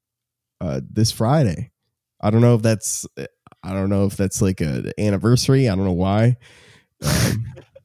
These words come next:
<laughs> but it's got a four percent on Rotten Tomatoes, and,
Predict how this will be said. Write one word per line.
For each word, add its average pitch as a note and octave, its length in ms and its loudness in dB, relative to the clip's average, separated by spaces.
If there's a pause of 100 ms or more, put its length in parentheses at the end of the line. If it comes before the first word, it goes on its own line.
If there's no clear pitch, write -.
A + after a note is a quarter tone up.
(140)
<laughs> C#3+ 540 -20
but E2+ 140 0
it's G2+ 200 0
got A2 160 4
a - 20 2
four A#2 260 4
percent G#2+ 320 2
on F#2 60 4
Rotten F2+ 240 2
Tomatoes, A2 1040 2 (600)
and, A#2+ 680 4